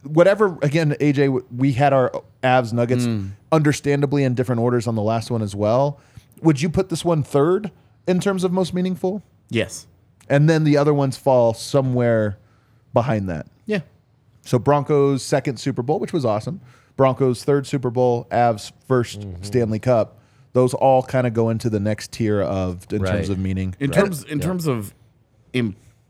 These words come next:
Speaker 2: like, meaningful, I think the, even the Avs' first cup might be the least meaningful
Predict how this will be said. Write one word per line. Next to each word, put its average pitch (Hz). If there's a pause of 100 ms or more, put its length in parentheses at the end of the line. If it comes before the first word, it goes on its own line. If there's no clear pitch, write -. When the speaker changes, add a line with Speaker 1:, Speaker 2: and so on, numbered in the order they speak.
(140)
Speaker 2:
like, 110
meaningful, 104
I 98
think 98
the, 90 (1120)
even 117
the 120
Avs' 104
first 92
cup -
might 82
be 98
the 87
least 85
meaningful 113